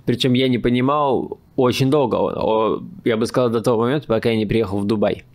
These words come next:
Э, потому что в России их словно не было, этих людей. И все вокруг говорили, ну, там, там, известные блогеры, такие ра-, разные люди, они так говорили: «Вот, зачем тебе это нужно? Это же никому не нужно». Типа: «Зачем ты это делаешь? Это никому не нужно».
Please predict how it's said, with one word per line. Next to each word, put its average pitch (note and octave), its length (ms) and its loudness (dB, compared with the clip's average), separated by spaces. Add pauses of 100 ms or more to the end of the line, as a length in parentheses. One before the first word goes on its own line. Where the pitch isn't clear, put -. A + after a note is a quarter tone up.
Э, G#2+ 680 0
потому A#2+ 420 0
что A#2 600 0
в A2+ 80 -2
России B2 1120 0
их A2+ 140 0
словно B2 280 2
не C#3 140 2
было, G2 320 0 (180)
этих G2+ 300 -2
людей. G2 340 0 (140)
И A#2 280 0
все C#3 200 0
вокруг B2+ 320 0
говорили, B2+ 520 0 (240)
ну, A#2+ 360 0
там, G#2 440 -2 (120)
там, - 220 -6 (120)
известные B2+ 460 0
блогеры, A2+ 360 0
такие A2+ 200 -4
ра-, B2+ 280 0
разные A#2+ 340 0
люди, B2 420 0 (440)
они A2+ 260 -2
так G#2+ 140 0
говорили: A#2+ 360 0
«Вот, C3 220 0
зачем A#2 260 0
тебе A#2+ 120 -2
это A#2+ 100 0
нужно? B2+ 160 0
Это G#2 120 -4
же G#2 80 -2
никому B2 240 0
не C#3 80 -2
нужно». G#2+ 300 -2 (480)
Типа: G2 440 -2
«Зачем C3+ 220 0
ты C3 80 0
это B2 80 0
делаешь? A2+ 220 2
Это A2 120 -2
никому A#2+ 300 -2
не B2 80 0
нужно». G#2 360 -2